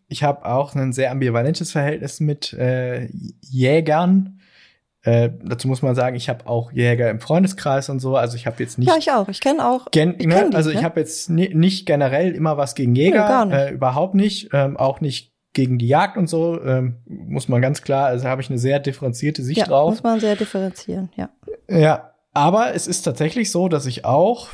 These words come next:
Speaker 1: wenn ich draußen bin und, ähm, ne, man trifft die Leute immer, äh, wenn du da kartierst, bist du da mehrfach und ich, das Erste, was ich mache, wenn ich einen Jäger sehe, gerade am Anfang so,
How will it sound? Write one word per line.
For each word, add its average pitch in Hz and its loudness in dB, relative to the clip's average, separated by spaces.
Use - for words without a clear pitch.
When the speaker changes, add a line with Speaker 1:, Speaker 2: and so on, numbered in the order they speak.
Speaker 1:
wenn 131 0
ich - -6
draußen 113 -2
bin 226 2
und, 117 0
ähm, 113 -2
ne, 135 2
man 113 -4
trifft 117 -6
die 143 -2
Leute 139 0
immer, 131 0
äh, - -12
wenn 120 0
du 117 0
da 113 -2
kartierst, 156 -2
bist - -8
du - -4
da 110 0
mehrfach 165 0
und 120 -2
ich, - -8
das 120 -8
Erste, 123 -2
was 151 0
ich - -6
mache, 127 -2
wenn 123 -2
ich 120 -4
einen 117 -2
Jäger 120 0
sehe, 160 -2
gerade 131 0
am 113 -2
Anfang 180 0
so, 156 -2